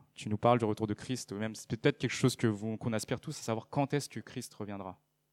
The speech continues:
Verset trente-six, Jésus-Christ le dit, « Pour ce qui est du jour et de l'heure, personne ne le sait, ni les anges de Dieu, ni le Fils,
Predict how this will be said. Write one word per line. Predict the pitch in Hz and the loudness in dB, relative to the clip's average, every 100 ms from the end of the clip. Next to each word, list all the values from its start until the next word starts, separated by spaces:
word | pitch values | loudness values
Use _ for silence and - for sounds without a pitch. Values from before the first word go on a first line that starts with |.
| _ _ _ - - - | _ _ _ -14 -8 4
Verset | 120 131 | 6 6
trente-six, | - 127 - 175 - - - - _ | 6 4 6 4 2 -6 -18 -20 _
Jésus-Christ | - 110 113 127 | -4 -2 0 4
le | 123 | 4
dit, « | 139 | 10
Pour | 160 | 12
ce | - | 12
qui | - | 12
est | 180 | 10
du | 151 | 10
jour | 156 180 | 12 12
et | |
de | 139 | 12
l'heure, | 135 143 160 117 - _ _ _ _ | 12 12 12 8 0 _ _ _ _
personne | - 123 165 147 | 0 6 8 10
ne | |
le | 123 | 10
sait, | 117 156 151 - _ _ _ _ _ _ _ - | 10 8 6 2 _ _ _ _ _ _ _ 0
ni | 127 | 6
les | 151 135 | 8 10
anges | 143 | 10
de | 127 | 8
Dieu, | 113 135 | 8 6
ni | 139 | 8
le | 117 | 4
Fils, | - 156 - - - | 2 -2 -2 -8 -14